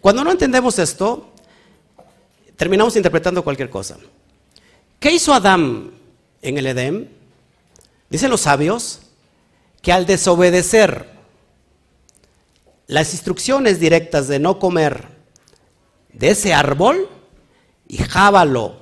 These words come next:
lo convence, al cometer ese pecado, en el hombre que era en ese momento, tenía la parte divina del alma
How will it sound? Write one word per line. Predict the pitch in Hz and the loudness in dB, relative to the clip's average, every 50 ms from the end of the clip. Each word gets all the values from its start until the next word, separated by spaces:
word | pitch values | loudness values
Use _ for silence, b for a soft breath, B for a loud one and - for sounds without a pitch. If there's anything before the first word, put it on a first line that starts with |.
| - _ _ _ _ _ _ _ _ _ _ _ _ _ _ _ _ | -20 _ _ _ _ _ _ _ _ _ _ _ _ _ _ _ _
lo | - 120 - | -8 -6 -4
convence, | 151 139 127 127 123 113 113 - 165 208 233 - - _ _ _ _ _ _ _ _ _ _ _ _ _ _ _ _ _ _ _ _ _ _ _ _ _ | -2 -2 -2 -2 -4 -4 -6 -6 -8 -8 -8 -10 -14 _ _ _ _ _ _ _ _ _ _ _ _ _ _ _ _ _ _ _ _ _ _ _ _ _
al | - 117 127 135 | -4 -4 -4 -2
cometer | - 165 151 156 151 147 - 220 240 | 0 0 0 0 0 2 2 2 2
ese | 254 247 - 214 | 0 0 -4 -4
pecado, | - 185 170 - - 160 165 165 185 214 - - _ _ _ _ _ _ - | -6 -6 -8 -4 -4 -4 -4 -4 -6 -8 -10 -12 _ _ _ _ _ _ -2
en | - 160 170 165 | 0 2 4 4
el | 165 165 165 170 196 | 2 2 2 4 4
hombre | 240 277 262 240 208 175 160 - | 4 4 2 0 0 -2 -2 -2
que | - 175 196 | 0 2 2
era | 208 196 | 4 4
en | 185 190 | 4 2
ese | 190 185 - 196 | 0 -2 -2 -2
momento, | 180 165 160 165 170 175 170 - 156 | -2 -2 -2 -2 -2 -2 -4 -4 -6
tenía | - 151 156 165 170 | -4 -4 -4 -2 -2
la | 170 151 147 - - | -2 -4 -4 -2 0
parte | 185 190 196 190 190 190 175 156 | 2 2 2 2 0 -2 -4 -4
divina | 151 147 165 170 165 156 143 | -2 -2 -2 -2 -2 -2 -2
del | 131 127 131 | -2 -2 -2
alma | 127 123 117 110 107 110 120 143 151 151 | -2 -4 -4 -6 -8 -8 -10 -10 -12 -14